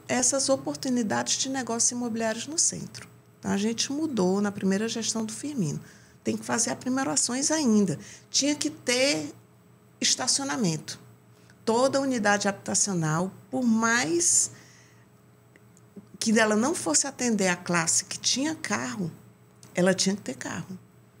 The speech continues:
Todos os, os empreendedores que empreenderam perto da Nova fap, é,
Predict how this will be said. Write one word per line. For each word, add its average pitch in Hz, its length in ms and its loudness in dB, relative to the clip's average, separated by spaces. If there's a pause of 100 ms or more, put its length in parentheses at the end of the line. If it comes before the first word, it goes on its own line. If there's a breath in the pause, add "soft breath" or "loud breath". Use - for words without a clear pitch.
(240)
Todos 262 720 0
os, 190 500 0
os 165 340 2
empreendedores 160 800 0
que - 140 -4
empreenderam 156 580 0
perto 180 400 0
da 180 140 -2
Nova 156 260 -2
fap, 165 640 -2 (760 loud breath)
é, 156 420 2